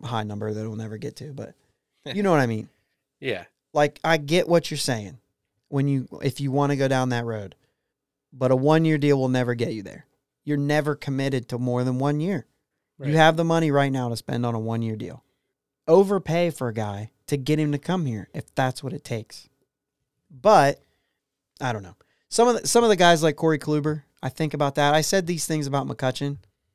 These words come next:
Speaker 1: Wouldn't it be nice to just pitch for a team, like, you know, if,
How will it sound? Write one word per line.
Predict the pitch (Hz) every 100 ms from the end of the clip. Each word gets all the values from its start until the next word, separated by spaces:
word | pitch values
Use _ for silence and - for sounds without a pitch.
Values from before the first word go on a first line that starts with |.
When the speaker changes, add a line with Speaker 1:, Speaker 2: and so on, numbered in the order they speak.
| _ _ _ _ _
Speaker 1:
Wouldn't | 143 196 208
it | 180
be | 160
nice | 147 139 147 139 -
to | 135
just | 131 123 -
pitch | - 151 147
for | - 147
a |
team, | 143 147 143 151 151 _ _ _ _ _
like, | 139 127 - _
you | 151
know, | 117
if, | 110